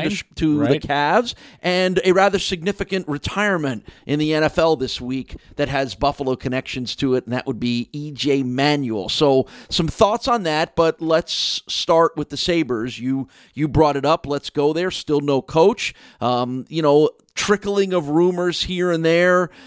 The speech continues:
Speaker 2: Um, boy, it sure sounds like, and, and I heard Elliot Friedman the other day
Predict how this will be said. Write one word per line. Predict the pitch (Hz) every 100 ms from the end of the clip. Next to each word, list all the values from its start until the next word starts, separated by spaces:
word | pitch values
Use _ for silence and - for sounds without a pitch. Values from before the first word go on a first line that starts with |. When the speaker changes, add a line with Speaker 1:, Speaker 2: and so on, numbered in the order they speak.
| -
Speaker 2:
Um, | 131 139 143
boy, | - 214 202
it | 185
sure | - 208
sounds | - - 180 190 196 190 135
like, | 131 120 117 -
and, | 131 127 123
and | 127
I | 127
heard | 151 156
Elliot | 151 143 -
Friedman | - 165 143 135
the | 131
other | 123 120
day | 131 127 123